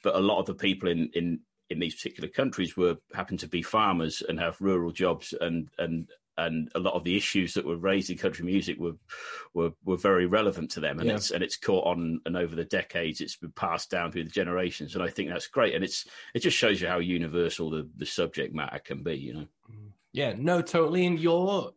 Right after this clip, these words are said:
Speaker 2: debut album came out in twenty fourteen. I kind of see, like, this modern country wave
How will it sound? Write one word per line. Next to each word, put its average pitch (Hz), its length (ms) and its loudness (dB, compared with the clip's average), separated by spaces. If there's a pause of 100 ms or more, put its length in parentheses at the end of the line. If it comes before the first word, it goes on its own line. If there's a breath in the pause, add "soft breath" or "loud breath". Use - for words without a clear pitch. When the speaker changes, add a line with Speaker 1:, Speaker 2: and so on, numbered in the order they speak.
Speaker 2:
debut 127 320 0
album 123 180 2
came 143 200 0
out 127 60 2
in 127 80 -2
twenty 110 280 -6
fourteen. 120 600 -2 (340 loud breath)
I 170 420 2 (320)
kind 147 440 0
of 135 140 -4
see, 123 400 -4
like, 113 300 -6
this 113 240 -2
modern 113 440 -2
country 117 380 -2
wave 127 480 2